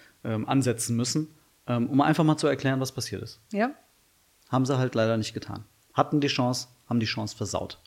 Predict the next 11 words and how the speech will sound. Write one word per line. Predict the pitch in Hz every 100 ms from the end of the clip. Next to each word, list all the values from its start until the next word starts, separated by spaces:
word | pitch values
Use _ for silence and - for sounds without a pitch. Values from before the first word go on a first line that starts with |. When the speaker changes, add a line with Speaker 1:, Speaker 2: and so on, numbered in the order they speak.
| -
Speaker 1:
auf | 131
gut | - -
Deutsch. | - - - _ _ _ - 247 -
Speaker 2:
Darf | 220
man | 302 285
denn, | 262 240 -
äh, | 208 208
zu | 202 -
diesem | 202 202
Mitgliederstammtisch, | 214 285 233 208 - 190 202 - 202 - -
ähm, | 190 180 185 180 180 180